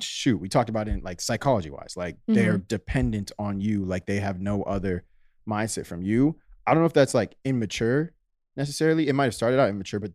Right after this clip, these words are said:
Speaker 1: it, like,
Speaker 2: Mm-hmm.
Speaker 1: eventually they mature, but that mindset still stays, and they think that is what the mature mindset is. So I guess
Speaker 2: Yeah.
Speaker 1: it depends on what you think immaturity is. If you think you, like,
Speaker 2: Yeah.
Speaker 1: needing your mommy all the time is immature, then okay,
Speaker 2: Mm-hmm.
Speaker 1: then they're immature.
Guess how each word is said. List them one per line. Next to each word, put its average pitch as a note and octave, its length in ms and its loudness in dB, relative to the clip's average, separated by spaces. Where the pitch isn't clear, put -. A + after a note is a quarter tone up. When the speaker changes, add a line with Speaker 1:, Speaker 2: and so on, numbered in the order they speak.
Speaker 1:
it, G#3+ 160 4
like, F3 180 -2
Speaker 2:
Mm-hmm. C#3 120 -12
Speaker 1:
eventually D#3+ 340 -4
they D3+ 100 2
mature, B2 420 -2
but F#2+ 160 -6
that F#2+ 140 -2
mindset G2+ 400 -6
still F2+ 180 -8
stays, G#2 260 -4
and E2+ 100 -10
they G2+ 120 -4
think - 280 -10
that F#2+ 140 -4
is F2 160 -10
what F2+ 200 -8
the F#2+ 80 -12
mature E2+ 340 -12
mindset E2 400 -12
is. F2 200 -10
So - 140 -6
I G#2+ 80 0
guess B2 120 0
Speaker 2:
Yeah. E3+ 180 -2
Speaker 1:
it D#3+ 40 -4
depends G#2+ 260 -4
on F2+ 220 -6
what A2 240 -2
you A2+ 60 -6
think G#2 220 -12
immaturity F#2+ 540 -8
is. D#2 100 -12
If G2 100 -12
you A2 60 -10
think B2+ 220 -4
you, A#2 60 -6
like, G2+ 100 -8
Speaker 2:
Yeah. F3 300 2
Speaker 1:
needing G2+ 180 -6
your F2+ 100 -10
mommy G#2+ 280 -4
all A2 100 -4
the G#2+ 80 -4
time G#2 220 -6
is F#2 80 -10
immature, A2+ 420 -2
then F2 220 -12
okay, G3+ 160 0
Speaker 2:
Mm-hmm. - 80 -14
Speaker 1:
then E2 140 -16
they're C2 100 -18
immature. C#2+ 340 -14